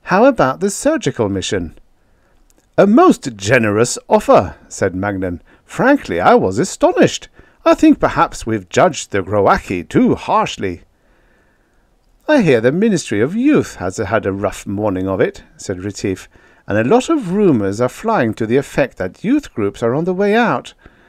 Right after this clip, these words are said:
Magnan cleared his throat, shuffled papers.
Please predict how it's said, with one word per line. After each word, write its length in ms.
Magnan 480
cleared 460
his 280
throat, 340
shuffled 560
papers. 460